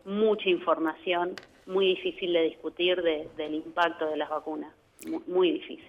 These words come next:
digamos, ¿no? O sea, cualquiera que haya vivido, nuestros padres que vivieron la epidemia de poliomielitis lo,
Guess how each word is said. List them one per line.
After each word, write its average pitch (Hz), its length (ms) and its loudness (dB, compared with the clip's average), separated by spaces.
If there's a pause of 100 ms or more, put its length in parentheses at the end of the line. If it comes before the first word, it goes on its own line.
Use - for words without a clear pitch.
(140)
digamos, - 240 -20
¿no? 170 180 -8
O 180 60 -2
sea, 202 140 4
cualquiera 170 340 4
que 190 60 4
haya 185 180 2
vivido, 180 560 4 (320)
nuestros 170 320 -4
padres 185 300 6
que 180 80 2
vivieron 175 320 2
la 165 60 0
epidemia 170 420 2
de - 20 -2
poliomielitis 165 760 0
lo, 165 100 -6